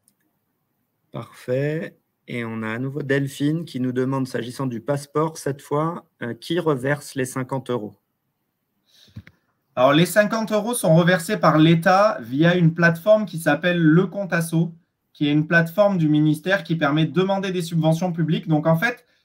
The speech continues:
Speaker 2: c'est une subvention publique. Il suffit de, d'enregistrer des numéros, puisque les numéros sont attribués à chaque jeune, euh, via, euh, le courrier envoyé par la caf.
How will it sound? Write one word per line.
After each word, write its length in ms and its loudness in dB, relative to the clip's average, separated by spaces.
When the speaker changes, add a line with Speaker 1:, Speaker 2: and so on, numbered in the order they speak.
Speaker 2:
c'est 180 -2
une 100 0
subvention 480 0
publique. 500 2
Il 100 4
suffit 460 -6
de, 200 4
d'enregistrer 800 0
des 140 2
numéros, 800 2
puisque 280 -8
les 600 0
numéros 380 2
sont 160 -2
attribués 480 0
à 80 4
chaque 320 -2
jeune, 440 0
euh, 140 -4
via, 560 4
euh, 320 -2
le 180 0
courrier 640 0
envoyé 380 0
par 160 -2
la 120 -2
caf. 420 -2